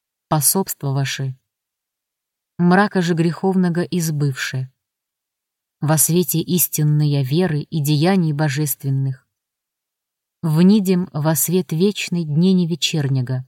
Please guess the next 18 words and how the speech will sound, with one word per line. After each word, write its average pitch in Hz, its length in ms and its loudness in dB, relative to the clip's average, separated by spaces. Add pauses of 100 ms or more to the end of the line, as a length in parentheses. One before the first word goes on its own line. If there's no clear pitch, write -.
(1400)
в 151 140 2
оград 156 360 2
веселья 170 600 2
присного, 147 720 -4 (800)
в 151 180 0
нем 208 300 6
же 180 180 0
ты 160 140 -4
ныне 165 320 2
светло 151 480 -2
блистаешь 165 840 -2
славою 151 680 -2 (920)
и 165 120 2
весельем 170 720 2
бесконечным, 151 960 -4 (1300)
славословяще 156 1080 0
и 165 200 -6
воспевающе 151 1080 -2